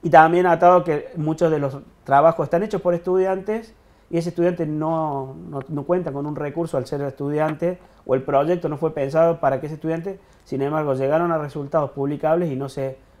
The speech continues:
puede lograr la publicación porque no se tiene el recurso. Es un pecado grandísimo tener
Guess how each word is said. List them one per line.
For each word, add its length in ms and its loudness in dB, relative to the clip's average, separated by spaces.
puede 260 2
lograr 360 2
la 160 -2
publicación 800 -4
porque 340 -2
no 120 -6
se 100 -12
tiene 220 -8
el 60 -10
recurso. 340 -8
Es 100 -16
un 80 -10
pecado 320 2
grandísimo 560 -2
tener 360 -6